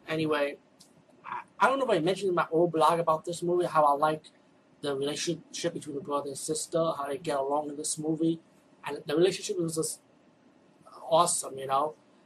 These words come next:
And when I first heard about this movie a long time ago, it's like, I, I, it took, I underrated it. It's like, ah, this is, like, a waste of my time, you know? But I forget how, how I came across it. Yeah, I think I rented it on D V D. That's,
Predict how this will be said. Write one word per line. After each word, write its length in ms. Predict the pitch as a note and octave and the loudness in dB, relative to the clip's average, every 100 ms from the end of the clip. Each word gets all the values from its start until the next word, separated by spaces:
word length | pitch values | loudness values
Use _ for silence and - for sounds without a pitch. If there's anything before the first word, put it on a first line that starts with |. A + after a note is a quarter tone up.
| - | -8
And 100 | D3+ | -2
when 120 | F#3+ | 0
I 40 | B3 | 2
first 160 | C4+ | 2
heard 140 | B3+ A#3 | 4 4
about 160 | A3 A3 | 4 0
this 140 | F#3 | 0
movie 160 | G3+ F3+ | 2 2
a 60 | |
long 200 | D3 D3 | 0 -2
time 220 | E3 G3+ | -4 -6
ago, 260 | G#3 G#3 G#3 | -4 -4 -2
it's 120 | E3 | -2
like, 260 | D#3 D#3 - - | -2 -2 -6 -8
I, 100 | E3 | -6
I, 220 | D#3+ D#3+ F3+ - _ - | -2 0 -2 -8 _ -16
it 140 | D#3 | -12
took, 180 | - G#3 | -4 -2
I 120 | D#3 | 2
underrated 600 | E3+ F3+ D#3+ C#3+ D3 E3 | 0 2 0 2 0 2
it. 200 | F3+ F#3+ - | 0 -2 -6
It's 140 | - | -10
like, 260 | C#3 C3+ - - - - - | -6 -6 -8 -16 -16 -16 -6
ah, 220 | C3+ C#3 | -2 -2
this 140 | D#3 | -4
is, 40 | D3+ | -6
like, 160 | C#3 - | -10 -8
a 40 | |
waste 260 | B2 B2+ - | -4 -4 -6
of 60 | |
my 80 | - | -16
time, 380 | - C3+ B2+ A#2+ - | -12 -8 -8 -10 -10
you 80 | |
know? 220 | A2+ B2 B2+ _ _ _ _ _ - | -4 -2 -4 _ _ _ _ _ 0
But 340 | C#3+ C#3+ C#3 - _ _ _ - - | 4 4 2 -8 _ _ _ -6 0
I 100 | G#3 | 0
forget 200 | B3 A#3 | 0 0
how, 240 | A#3 G#3+ | 2 0
how 200 | E3+ G3 | 0 -2
I 40 | F3+ | -2
came 160 | F#3 | -2
across 320 | D#3+ F3 E3 | -4 0 0
it. 60 | E3+ | 2
Yeah, 80 | E3 | 0
I 80 | D3+ | 0
think 160 | F3+ | 2
I 40 | D#3+ | 2
rented 220 | D#3+ D#3 | 2 -2
it 40 | |
on 80 | C#3 | -6
D 100 | C#3+ | -8
V 120 | C3+ | -12
D. 80 | - | -8
That's, 220 | C3+ - | -8 -8